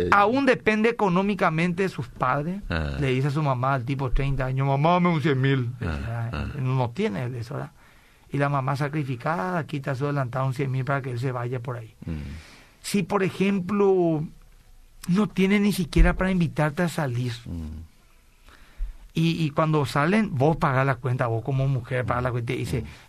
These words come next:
Speaker 2: "Me va a salir un trabajo en cualquier momento y te voy a devolver todo lo que te debo. Vámonos a anotar, ¿cuánto ya te debo?". Cuatro millones de vanidad, cincuenta mil vanidad.
Speaker 1: Jue-,
Speaker 2: Eh.
Speaker 1: eh.
Speaker 2: Y, y, y ¿sabes qué?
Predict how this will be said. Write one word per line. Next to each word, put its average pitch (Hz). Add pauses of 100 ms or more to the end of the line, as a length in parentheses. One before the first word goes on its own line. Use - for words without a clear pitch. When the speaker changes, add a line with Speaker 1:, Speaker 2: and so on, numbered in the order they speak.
Speaker 2:
"Me 135
va 160
a -
salir 143
un 131
trabajo 127
en 143
cualquier 139
momento 120
y -
te 123
voy 120
a -
devolver 127
todo 123
lo 131
que 123
te 117
debo. 117
Vámonos 190
a 175
anotar, 131
¿cuánto 233
ya 196
te 143
debo?". 113
Cuatro 151
millones 123
de 135
vanidad, 123
cincuenta 131
mil 120
vanidad. 117
Speaker 1:
Jue-, 117 (240)
Speaker 2:
Eh. - (800)
Speaker 1:
eh. 87
Speaker 2:
Y, 98
y, 165
y 147
¿sabes 147
qué? 180